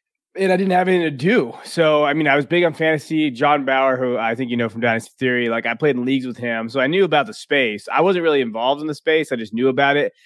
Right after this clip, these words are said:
I was kinda here. I created my first Twitter account when that happened, like, when covid happened. I was just kind of hanging out at home. I was like, "Yeah, you know what? I could probably do this." And, and so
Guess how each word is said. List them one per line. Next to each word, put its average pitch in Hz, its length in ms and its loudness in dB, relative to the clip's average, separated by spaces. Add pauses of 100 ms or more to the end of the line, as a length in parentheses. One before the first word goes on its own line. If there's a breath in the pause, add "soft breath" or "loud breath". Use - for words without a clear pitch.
(160 soft breath)
I 131 80 0
was 131 120 -2
kinda 143 300 0
here. 143 220 2
I 131 40 2
created 165 240 0
my 131 60 -4
first 131 320 -8
Twitter 135 420 -4
account 123 380 -2 (120)
when 127 260 -2
that 120 180 0
happened, 113 480 0
like, 107 140 -6
when 104 120 -12
covid 123 300 -2
happened. 123 340 0
I 104 60 -2
was 110 100 -6
just 110 140 -18
kind 110 180 -4
of 101 120 -10 (120)
hanging 120 240 -4
out 113 120 -2
at 101 80 -8
home. 123 340 2 (340 loud breath)
I 143 100 0
was 147 100 0
like, 160 100 -2
"Yeah, 202 120 2
you 185 100 2
know 190 80 0
what? 190 80 2
I 196 80 2
could - 100 -14
probably 107 260 -6
do 98 200 -14
this." 110 340 -6
And, 131 120 -6
and 135 180 -6
so 127 440 -2